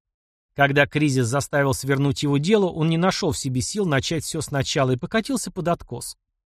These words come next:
Вот только большинство таких людей озлобляется, а Джим сохранил в себе доброту и любовь к людям. Мне больше не хотелось слышать о трудностях жизни,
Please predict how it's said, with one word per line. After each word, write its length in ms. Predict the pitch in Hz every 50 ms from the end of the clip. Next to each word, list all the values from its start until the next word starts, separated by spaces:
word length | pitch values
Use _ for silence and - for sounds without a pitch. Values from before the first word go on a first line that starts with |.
| _ _ _ _ _ _ _
Вот 160 | - 208 208
только 240 | - 285 233 - 247
большинство 520 | 214 226 220 - 240 233 180 - - 240
таких 320 | - - 214 - 220 185 208
людей 220 | 220 220 196 226
озлобляется, 880 | 220 214 185 202 214 208 196 233 254 262 240 156 - - - 131 - - _ _ _ _
а 100 | 135 139
Джим 240 | 143 175 262 302 269
сохранил 460 | - - 143 - 160 156 170 220 240
в 40 | -
себе 200 | - 190 160 143
доброту 500 | 131 131 127 135 135 120 - 170 165 151
и 20 |
любовь 360 | 143 139 127 123 120 113 -
к 60 | -
людям. 360 | 175 156 113 101 117 117 120 - _ _ _ _ _ _ _ _ _ _ _ -
Мне 160 | 127 143 147
больше 260 | 143 147 143 - -
не 60 | 156 151
хотелось 440 | - 196 190 - - 131 117 107
слышать 360 | - - 143 131 104 - - 143
о 80 | 135
трудностях 500 | - - 135 131 123 123 - - 131 123
жизни, 380 | 110 135 220 233 202 202 190